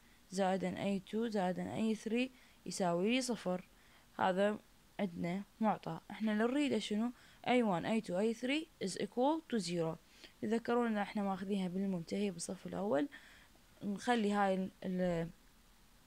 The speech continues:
المتجهات واحد بصف الاخر مصفوفة الصفرية، آه، بصف الخط انه يساوي صفر، آه، يساوي صفر، يعني المتجه الصفري، والمتجه الصفري هنا راح يتكون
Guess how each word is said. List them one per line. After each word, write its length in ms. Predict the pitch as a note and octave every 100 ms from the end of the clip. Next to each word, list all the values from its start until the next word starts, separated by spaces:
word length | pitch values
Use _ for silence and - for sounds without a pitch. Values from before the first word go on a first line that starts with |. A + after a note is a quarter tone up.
| - - - -
المتجهات 680 | G3+ F#3+ F#3+ F3+ F3 F3+ F#3
واحد 220 | F#3+ F3+
بصف 300 | E3+ F3+ -
الاخر 340 | F3 G#3+ G#3
مصفوفة 600 | F#3+ F3+ F3 - F#3 F3+ E3 - - - -
الصفرية، 680 | F#3 F#3 - G3+ A#3+ C4 B3+ - - - -
آه، 220 | F#3 F3+
بصف 320 | F3 A3 G3
الخط 460 | F#3+ E3 G#3 - - -
انه 300 | F#3 F#3 F#3
يساوي 420 | F3 A3+ A3 A3
صفر، 460 | G#3+ G3 F#3+ G3+ A#3 - - - -
آه، 100 | - - -
يساوي 480 | F3+ F#3+ F3 E3+ E3
صفر، 520 | A#3 A3 G3+ G3+ A3+ - - -
يعني 220 | F#3+ F3+
المتجه 520 | F3 F#3+ - G#3+ G3+
الصفري، 480 | F#3 - A3 - F3+
والمتجه 500 | F#3+ G3 G#3 G#3 F#3+
الصفري 380 | F3+ - G3 F#3+
هنا 260 | F#3+ F#3 F3+
راح 160 | F#3
يتكون 600 | F#3+ - G3+ F#3+ F#3 G#3